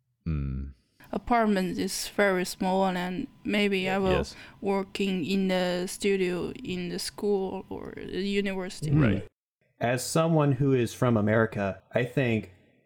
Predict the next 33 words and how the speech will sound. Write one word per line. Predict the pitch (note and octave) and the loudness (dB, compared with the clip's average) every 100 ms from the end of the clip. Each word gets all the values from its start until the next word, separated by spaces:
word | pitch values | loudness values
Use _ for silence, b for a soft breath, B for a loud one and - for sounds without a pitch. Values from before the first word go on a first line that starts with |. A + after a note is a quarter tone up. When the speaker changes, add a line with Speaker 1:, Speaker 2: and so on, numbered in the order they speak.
| _ _ _ - | _ _ _ 0
Speaker 3:
almost | B2+ C3+ A#2 - - | 2 4 4 0 0
every | B2 B2 A#2 | 2 2 2
single, | B2 B2 A2+ G#2 G2+ G2+ _ _ _ | 2 4 4 4 0 -6 _ _ _
uh, | G2+ F#2+ F#2+ | 0 0 0
house | - B2 A2+ - - - - - | 0 2 2 -2 -10 -18 -20 -2
that | A#2 | 2
I've | A2 G#2+ | 2 0
seen | - B2+ A#2 | 2 4 4
in | A2 G#2+ | 2 2
Asia, | A2 G#2 G#2+ G#2 G#2 - | 2 2 0 -2 -4 -2
East | B2+ B2 | -2 0
Asia, | G#2 G2 - | 0 0 0
whether | G#2+ A2 G#2+ | 2 4 2
it | G2+ | 2
be | A2 G#2 G2+ | 0 0 0
Japan, | - A#2 B2+ A2+ A2+ G#2 | -2 0 4 4 4 2
China, | - - A#2 A2 G#2 G#2+ - b b b _ | -2 0 4 4 4 2 -4 b b b _
Taiwan, | - A2 G#2+ G#2+ G#2 G#2+ G#2 G2 - _ | 0 2 2 2 2 0 -2 -4 -10 _
those | F3+ C#3 C#3 C#3 | -4 0 2 2
kinds | C#3 A#2 A2 | 2 2 2
of | - | 0
places, | G#2+ G#2 G#2+ - - | 0 0 -2 -2 0
all | F3 | 2
of | A3+ | 2
them | F#3+ A#2+ - - | 2 2 0 0
all | A#2 C3 | 0 0
seem | - A#2+ G#2 | 0 0 2
very | A2 G#2 | 0 0
small | - A2+ | 0 0
to | G#2+ | 2
me. | - A2+ G#2+ - | 2 2 0 -6
Speaker 2:
<laughs> | b b b - | b b b -6
Speaker 3:
So, | - A#2 A2 | 0 2 2